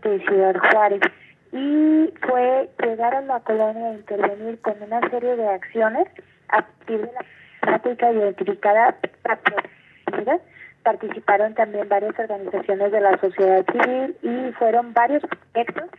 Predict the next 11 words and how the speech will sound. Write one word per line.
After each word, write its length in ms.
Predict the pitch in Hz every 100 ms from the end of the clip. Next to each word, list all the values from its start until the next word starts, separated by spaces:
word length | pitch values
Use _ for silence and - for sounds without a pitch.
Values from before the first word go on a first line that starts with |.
| _ - _ -
En 80 |
este 200 | - 320
caso 280 | 302 285 294
nada 180 | 277 254
más 160 | 262 254
vengo 240 | 247 262
a 60 | 254
presentar, 600 | 233 - 214 220 214 -
eh, 600 | 381 - - _ 233 247 - 240 - - - - - 226
tiene 260 | 220 233
que 200 | 233 233